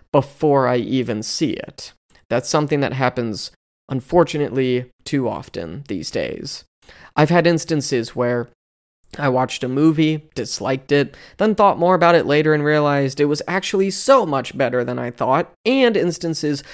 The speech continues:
where I liked it, then later realized later it was actually bad. I'll even watch a movie I disliked more than once to better understand why it was bad. This isn't just all linked to a passion for films.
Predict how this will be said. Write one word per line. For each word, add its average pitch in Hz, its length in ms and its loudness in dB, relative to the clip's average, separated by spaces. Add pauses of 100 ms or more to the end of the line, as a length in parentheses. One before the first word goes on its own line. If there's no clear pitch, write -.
(120)
where 131 160 2
I 135 80 4
liked 254 480 6
it, 143 240 2
then 151 200 2
later 143 240 4
realized 127 560 2
later 160 440 4
it 104 180 -4
was 120 140 -6
actually 107 440 -8
bad. 127 640 -6 (640)
I'll 190 100 8
even 233 260 4
watch 196 240 -4
a 180 60 0
movie 160 320 2
I 135 120 2
disliked 139 640 -4
more 139 280 0
than 139 220 -2
once 120 360 -6
to 127 100 -10
better 131 360 -4
understand 127 580 -6 (140)
why 95 460 -4
it 73 200 -8
was - 160 -14
bad. - 480 -12 (400)
This 143 140 0
isn't 151 240 2
just - 240 -6
all 123 420 -2
linked 127 460 -4
to 113 160 -6
a - 40 -12
passion 95 760 -10
for - 120 -16
films. 139 560 -4